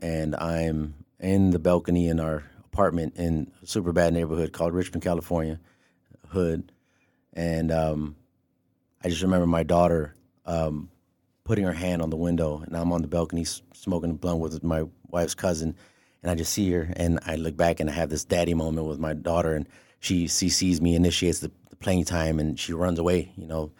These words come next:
So I, I tell T.I., like, "Here, I'm, I'll be back." And I open the sliding door, and I chase after her, and she knows I'm gonna chase after her.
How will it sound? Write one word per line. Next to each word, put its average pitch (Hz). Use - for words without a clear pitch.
So -
I, 80
I -
tell 82
T.I., 92
like, 82
"Here, 87
I'm, -
I'll 80
be 82
back." 80
And 82
I 78
open 92
the 85
sliding 85
door, 85
and 78
I 78
chase 95
after 78
her, 76
and 73
she 85
knows 82
I'm 78
gonna 78
chase 85
after 80
her. 78